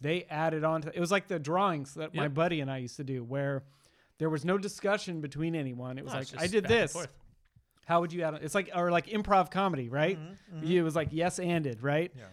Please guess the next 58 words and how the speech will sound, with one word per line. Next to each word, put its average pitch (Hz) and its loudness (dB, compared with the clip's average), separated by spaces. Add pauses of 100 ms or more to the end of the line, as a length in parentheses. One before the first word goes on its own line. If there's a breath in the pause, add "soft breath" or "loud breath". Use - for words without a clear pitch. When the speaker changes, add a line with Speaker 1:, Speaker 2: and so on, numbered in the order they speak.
(180)
Speaker 1:
You 160 -2
threw 180 -2
something 170 -6
out 170 -4
there 175 -4
and 160 -6
you're 156 -4
like, 131 -6
"Cool, 190 0
I 131 -2
like 151 -2
what 180 -6
you 170 -8
did 160 -2
there, 180 2
and 147 -8
now 143 -4
I'm 160 -4
gonna 156 -8
take 160 -10
it 151 -10
here." 139 -2 (380 soft breath)
And 151 -2
it 147 -4
just 147 -6
kept 160 -4
going 151 0
back 147 -2
and 135 -6
forth. 165 0
And 135 -6 (320 soft breath)
so 127 -8
Speaker 2:
I 156 2
Speaker 1:
not 220 6
only 240 2
did 185 2
Speaker 2:
yeah. 143 -4
Speaker 1:
the 165 -2
story 165 0 (1160)
go 165 2
in 170 0
whatever 170 0
direction 156 -2
the 143 -4
writer 151 2
decided 147 -2
to 123 -8
take 175 -4
it 156 -4
in, 135 -4
but 139 -2
it 160 0
was 143 -4
also 151 0 (480 soft breath)
their 147 -2
style 156 -2
of 123 -6
writing, 170 -6